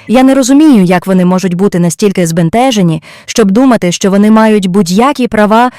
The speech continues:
на небіологічну прийомну онуку. Якщо ви удочерите цю дитину, тоді вони можуть зробити крок ближче до законної вимоги. Однак так само, як якщо я стану на нижню сходинку драбини,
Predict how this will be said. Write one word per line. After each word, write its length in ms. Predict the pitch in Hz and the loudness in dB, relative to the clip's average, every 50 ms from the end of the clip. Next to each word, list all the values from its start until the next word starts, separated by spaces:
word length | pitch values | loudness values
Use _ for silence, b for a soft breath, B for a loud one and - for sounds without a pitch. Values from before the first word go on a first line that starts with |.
| B B B | B B B
на 160 | - 196 208 196 | -2 0 2 2
небіологічну 840 | 196 196 175 185 190 185 175 170 175 175 226 240 - - 226 202 | 2 2 2 2 0 2 0 0 0 -2 -2 -4 -2 -2 -2 -2
прийомну 520 | - 190 185 175 185 185 185 190 185 190 - | 0 -2 0 0 0 2 2 2 0 0 0
онуку. 480 | 190 196 190 180 170 - - - 160 - - _ _ _ _ _ _ _ _ _ _ _ _ _ _ _ _ _ | 0 2 2 2 0 -2 -4 -10 -14 -14 -16 _ _ _ _ _ _ _ _ _ _ _ _ _ _ _ _ _
Якщо 440 | 202 208 214 - - - 247 240 220 | -2 -2 -2 -2 -2 0 0 2 2
ви 100 | 208 202 | 0 0
удочерите 640 | - 196 180 185 - - 226 214 208 196 180 180 | 0 0 -2 -2 -2 0 0 0 0 -2 -4 -6
цю 140 | 165 - 196 | -6 -6 -6
дитину, 480 | 175 175 165 - 240 277 294 226 165 156 B B B B B | -4 -4 -2 0 0 2 2 0 0 -2 B B B B B
тоді 260 | - 196 185 240 247 | -2 0 0 2 2
вони 180 | 247 240 233 | 2 2 2
можуть 320 | 226 220 220 214 220 214 190 | 4 2 2 2 0 -2 -2
зробити 420 | 180 202 202 180 220 220 220 196 | 0 -2 0 2 0 0 0 -2
крок 340 | - - 208 214 220 190 185 | -4 -2 0 0 0 0 0
ближче 460 | 170 202 214 240 247 220 - - 185 | 0 0 2 2 0 0 -2 -4 -4
до 140 | 160 180 180 | -2 -2 -2
законної 560 | 170 185 - - 214 208 202 190 190 185 180 | -2 -4 -2 0 0 2 2 2 2 0 0
вимоги. 640 | 165 170 180 185 185 180 170 160 160 175 - - - _ _ _ _ _ _ _ | 0 0 0 2 2 2 0 0 -2 -6 -8 -12 -14 _ _ _ _ _ _ _
Однак 340 | 214 220 202 220 214 202 - | -2 0 2 2 0 0 -2
так 160 | 220 196 - | -4 -4 -2
само, 320 | - 247 233 226 220 208 | 0 0 2 4 4 2
як 220 | 196 196 190 - 208 | 2 0 0 0 -2
якщо 380 | 208 202 190 - - - 208 | -2 -2 -2 -4 -4 -4 -2
я 140 | 202 196 190 | 0 0 0
стану 320 | - - 202 202 196 196 | 0 0 0 2 2 2
на 120 | 185 185 185 | 2 2 2
нижню 320 | 190 202 190 180 190 175 | 2 0 0 0 -2 -2
сходинку 460 | - - 208 190 180 185 180 - 196 | -2 -2 -2 -2 0 -2 -2 -2 -2
драбини, 540 | 180 180 185 185 196 233 285 285 240 190 165 | -2 -2 -2 0 0 0 0 0 0 -2 -2